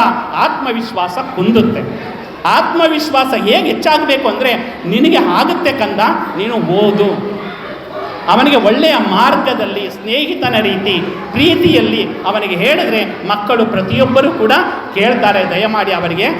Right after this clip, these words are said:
ಯಾರೂ ಕೂಡ ಬೈಯೋದಕ್ಕೆ ಹೋಗಬೇಡಿ. ಕೇವಲ ಅಂಕದಿಂದ ಮಾತ್ರ ಅಳೆಯಬೇಡಿ. ಅವರಿಗೆ ಒಂದೊಂದು ಕ್ಷೇತ್ರದಲ್ಲಿ,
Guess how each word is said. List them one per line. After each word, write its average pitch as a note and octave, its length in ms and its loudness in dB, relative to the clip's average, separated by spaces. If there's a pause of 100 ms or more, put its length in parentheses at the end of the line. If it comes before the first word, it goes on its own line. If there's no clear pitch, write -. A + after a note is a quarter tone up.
(260)
ಯಾರೂ G#3+ 460 4
ಕೂಡ G3 140 2
ಬೈಯೋದಕ್ಕೆ F#3+ 640 0
ಹೋಗಬೇಡಿ. D3+ 840 0 (1800)
ಕೇವಲ C4+ 320 2
ಅಂಕದಿಂದ C4+ 640 0
ಮಾತ್ರ A#3+ 400 2 (120)
ಅಳೆಯಬೇಡಿ. G#3 480 0
ಅವರಿಗೆ D#4 320 2
ಒಂದೊಂದು C#4+ 460 4
ಕ್ಷೇತ್ರದಲ್ಲಿ, B3 1000 0